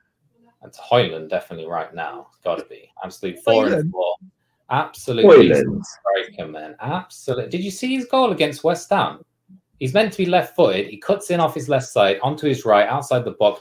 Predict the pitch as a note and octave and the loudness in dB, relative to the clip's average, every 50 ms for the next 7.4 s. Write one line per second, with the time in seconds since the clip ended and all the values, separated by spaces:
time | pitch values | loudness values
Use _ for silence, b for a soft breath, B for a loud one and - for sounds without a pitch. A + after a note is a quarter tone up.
0 | - - C#3 B2 G#2+ G2 F#2 F#2+ G2 F#2 - A2+ G#2 G2+ F#2+ - - A2 G#2 F#2+ | 0 2 4 4 4 2 -2 -4 -6 -2 0 0 0 0 -4 -4 -2 -2 -2 -2
1 | F2 E2 D#2+ E2 E2 E2+ G2+ B2 - - C3+ B2+ - - G2 F#2+ G2 C3 C#3 C#3+ | -4 -8 -10 -10 -10 -10 -12 -8 -4 -4 -4 -2 -2 -4 -6 -2 0 2 2 2
2 | C3+ A#2 A#2 A2+ B2+ A#2+ A#2 A#2 A2+ A#2 _ _ _ _ _ G2+ A2 A#2+ A#2+ - | 0 -2 0 0 0 2 0 -2 -6 -12 _ _ _ _ _ -6 -6 -6 -6 -10
3 | - - G#2 G2 F#2+ - - - - - - _ - B2 D3 - - - - B2 | -8 -2 0 0 0 -2 -4 -10 -20 -20 -16 _ -4 -4 -4 -4 -6 -10 -10 -6
4 | G#2+ G#2 G2+ G2+ G2+ _ _ - A2+ A2 G#2+ G2 F2+ - - - D#2+ D#2+ D#2+ D#2 | -4 -4 -6 -6 -10 _ _ -4 -2 -2 0 -2 -4 -8 -8 -6 -6 -6 -6 -8
5 | - D#2+ D#2+ D#2 E2+ F2 G#2 A2+ A#2+ C3+ D3 A#3+ B3 - G3+ - - - _ D3+ | -12 -14 -16 -16 -12 -10 -8 -6 -4 -2 -2 -2 -2 -4 -6 -12 -18 -18 _ -6
6 | D#3+ A3 F#3+ F#3+ - - C4 C4 C4 B3 D#3 - G3+ A#3+ A#3+ A#3+ A#3+ A#3+ G#3+ - | -4 -4 -4 -4 -4 -2 -2 -2 -2 -4 -2 0 0 0 0 -2 -4 -4 -6 -6
7 | - - B2 A#2 A#2 A2 - - | -2 0 0 2 0 -2 -6 -12